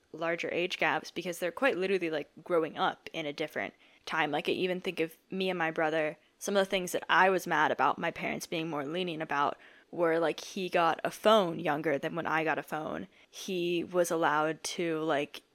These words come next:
use the internet unrestricted earlier than I was allowed to, things like that.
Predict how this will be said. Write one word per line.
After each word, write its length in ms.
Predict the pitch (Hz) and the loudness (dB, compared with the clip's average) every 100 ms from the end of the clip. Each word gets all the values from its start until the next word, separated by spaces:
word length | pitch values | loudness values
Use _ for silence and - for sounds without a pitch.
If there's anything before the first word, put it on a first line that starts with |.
| - | -18
use 280 | 185 175 175 | -8 -6 -6
the 100 | - | -4
internet 480 | 180 170 185 151 120 - | -4 -2 -2 0 -2 -2
unrestricted 760 | 160 160 160 165 151 - 202 | -2 -2 -2 -2 -2 -2 -2
earlier 320 | - 165 165 160 | 0 0 2 0
than 140 | 160 | -2
I 180 | 147 147 | 0 0
was 160 | 135 | -2
allowed 280 | - - - | -6 -4 -4
to, 160 | - 180 | -4 -6
things 260 | - 196 156 | -2 -2 -2
like 180 | 147 | -2
that. 300 | - 143 104 | 0 2 0